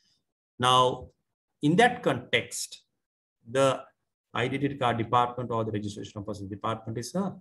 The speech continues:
controller. They may have hired entities to manage their databases as well as carry out their processing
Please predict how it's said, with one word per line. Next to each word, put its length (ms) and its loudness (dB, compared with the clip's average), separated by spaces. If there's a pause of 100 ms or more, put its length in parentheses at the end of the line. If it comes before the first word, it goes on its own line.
(140)
controller. 840 6 (540)
They 240 2
may 160 4
have 280 0
hired 720 2
entities 600 -4
to 100 -4
manage 400 0
their 180 0
databases 1120 -4
as 160 -6
well 180 -2
as 200 -4
carry 320 -4
out 220 -2 (200)
their 200 -4
processing 680 -6